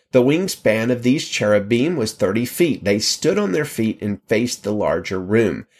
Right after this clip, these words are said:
He made the curtain of blue, purple, and crimson yarn and fine linen, and he wove cherubim into it.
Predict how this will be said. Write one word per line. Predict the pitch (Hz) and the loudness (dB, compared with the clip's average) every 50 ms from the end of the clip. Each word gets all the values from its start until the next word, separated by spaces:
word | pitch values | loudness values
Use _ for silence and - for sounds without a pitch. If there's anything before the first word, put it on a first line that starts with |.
| _ _ _ _ | _ _ _ _
He | - 127 | 2 4
made | 135 143 135 135 | 4 6 4 4
the | 139 135 | 4 2
curtain | - - 139 - 185 185 180 | 0 0 -2 -2 -2 -2 -4
of | 135 107 110 | -4 -4 -2
blue, | - 110 110 117 143 | 0 2 2 4 2
purple, | 151 - - 120 113 113 - 117 113 | 2 -2 -4 -6 -4 -4 -4 -2 -2
and | 107 107 104 | -2 -4 -4
crimson | - - 143 131 135 131 - 120 120 117 | -4 -2 -2 -2 0 -2 -2 -2 -2 0
yarn | 113 113 113 156 180 160 | 0 0 0 0 0 0
and | 123 113 - | -2 -4 -2
fine | - 113 110 113 107 107 107 110 | -2 0 0 2 2 0 2 2
linen, | 117 139 180 180 147 123 | 2 2 2 2 0 0
and | 113 110 | 0 0
he | 110 101 | 0 0
wove | 101 110 120 156 160 151 | 2 2 2 0 0 -4
cherubim | - - 147 147 151 139 120 110 117 135 143 143 123 101 101 107 | -6 -4 -2 0 2 2 0 0 0 0 2 2 0 0 0 0
into | 117 127 123 - - 87 | 0 -2 -2 -4 -4 -4
it. | - - - - | -4 -4 -4 -8